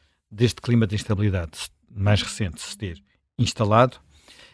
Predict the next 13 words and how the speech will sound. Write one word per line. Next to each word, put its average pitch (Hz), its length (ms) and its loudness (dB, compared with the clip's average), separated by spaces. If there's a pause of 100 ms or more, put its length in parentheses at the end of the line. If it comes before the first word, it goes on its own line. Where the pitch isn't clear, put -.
(120)
E 160 80 4
depois, 135 340 6
apesar 147 460 6
de, 127 360 2
de 127 80 4
haver 104 360 4
muitas, 120 1040 4
muito 117 380 4
mal-estar 120 480 6
entre 104 280 -2
a 95 60 -10
classe - 300 0
docente - 480 -4